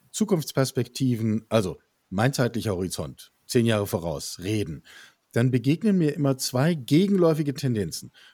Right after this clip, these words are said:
Und die einen stellen sich hin und sagen, „Wir werden alles automatisieren, was wir irgendwie automatisieren können. Damit fallen massenhaft Stellen weg, die wir einfacher, effizienter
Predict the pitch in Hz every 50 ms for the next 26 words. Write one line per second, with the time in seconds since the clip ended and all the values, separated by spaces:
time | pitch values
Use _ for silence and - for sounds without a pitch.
0 | _ - - 104 - 117 107 - 98 117 143 180 208 220 180 - - 175 165 160
1 | 160 147 - - 185 170 170 - 139 127 - 139 127 131 131 131 123 117 120 120
2 | 110 110 120 123 127 127 135 - - 175 220 220 - - - - 151 147 139 143
3 | 135 120 127 139 143 135 131 123 - - 113 104 117 117 120 117 120 120 92 104
4 | - - 104 98 95 - - 92 82 82 85 85 82 80 78 - - 139 156 185
5 | 202 202 180 131 131 120 135 151 160 156 156 - - - 135 135 139 135 127 120
6 | 113 123 127 - - 139 117 123 123 120 - - - - - - 107 110 110 110
7 | 110 107 95 85 101 98 - - - _ _ _ _ _ _ _ _ _ _ -
8 | 110 120 117 120 123 120 120 123 120 - - 98 117 131 151 143 - 143 127 147
9 | 135 - 101 95 - 95 85 - - - 113 113 120 127 123 127 120 113 113 113
10 | 113